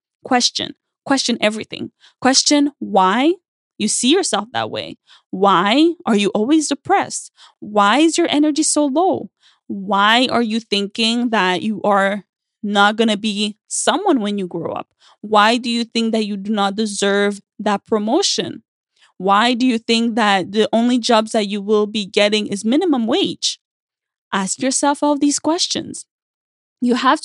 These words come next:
to know how you view yourself. You have to really, really go deep and deep and just take a moment to do this, okay? And then you do the next thing. One thing that helped me a lot in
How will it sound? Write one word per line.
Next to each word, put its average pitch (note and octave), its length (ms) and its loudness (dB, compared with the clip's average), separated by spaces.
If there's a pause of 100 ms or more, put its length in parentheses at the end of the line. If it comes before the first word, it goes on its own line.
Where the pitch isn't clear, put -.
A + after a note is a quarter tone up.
to C#4+ 80 2
know A3+ 300 2
how G#3+ 160 0
you F#3+ 180 -4
view G3 200 -8
yourself. G3+ 640 -2 (340)
You A3+ 120 0
have A#3+ 240 2
to A#3+ 140 -6
really, A3+ 760 -2 (140)
really G#3+ 560 0
go G3 220 2
deep A3+ 500 -2
and G3+ 220 -2
deep A3+ 320 -2
and G#3+ 160 -2
just G#3 260 -4
take C#4+ 220 0
a C#4 60 2
moment A#3+ 540 0 (320)
to A#3 140 -2
do A3 300 -2
this, F3 480 0 (640)
okay? A3+ 420 2
And A#3 180 0
then B3 440 0
you A3 80 -2
do A3 120 -4
the F#3+ 120 -6
next F#3 360 -6
thing. - 320 -8 (340)
One A3 260 2
thing A3+ 480 0
that F3 440 -2 (140)
helped G3+ 320 -2
me G3+ 160 -4
a G3 80 -2
lot F#3+ 440 -2
in - 100 -10